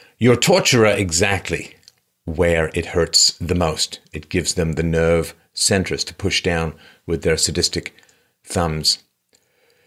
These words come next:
So the shooter, Devin Kelly, of course, walked into the First Baptist Church in Sutherland Springs, yelling, "Everybody is going to die," expletive, before, of course, shooting twenty-six people, including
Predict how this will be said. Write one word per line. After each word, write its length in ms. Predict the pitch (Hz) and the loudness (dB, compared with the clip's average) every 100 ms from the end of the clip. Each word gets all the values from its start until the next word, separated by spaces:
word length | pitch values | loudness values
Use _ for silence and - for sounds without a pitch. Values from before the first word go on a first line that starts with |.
| _ _ | _ _
So 260 | - 135 123 | 0 4 4
the 80 | |
shooter, 280 | 113 - 147 | 4 4 4
Devin 260 | 120 113 110 | 4 2 2
Kelly, 420 | 123 107 104 90 | 2 4 4 2
of 120 | 92 | -4
course, 240 | - 101 - | -2 -2 2
walked 220 | 90 - | 0 0
into 160 | 87 73 | -4 -2
the 40 | |
First 300 | - 87 76 | 0 0 0
Baptist 460 | 90 87 - - - | -2 -2 -2 -4 2
Church 340 | 120 110 - | 4 4 2
in 100 | 85 | -2
Sutherland 440 | - 87 82 80 | 0 2 2 0
Springs, 560 | - - 107 107 - - _ - - - - _ _ _ | -2 0 2 2 2 -2 _ -20 -20 -20 -20 _ _ _
yelling, 520 | 101 113 120 113 110 | 0 2 4 4 4
"Everybody 680 | 104 113 117 98 104 101 - | 2 2 2 4 4 4 2
is 200 | 101 - | 2 2
going 240 | 110 101 | 4 2
to 100 | 98 | 2
die," 580 | 82 127 131 131 127 117 - _ - | 2 2 4 4 4 2 -2 _ -10
expletive, 640 | 92 98 - 98 92 87 - | -4 -4 0 2 4 2 0
before, 340 | 90 - 92 | -4 2 2
of 120 | 85 | 2
course, 180 | - 85 | 0 0
shooting 320 | - 87 82 | 2 0 -2
twenty-six 480 | - 85 80 - - | -2 -2 -2 -4 -4
people, 300 | - 82 - | -2 -2 -2
including 520 | 92 - 92 85 80 | -4 -2 -2 0 -2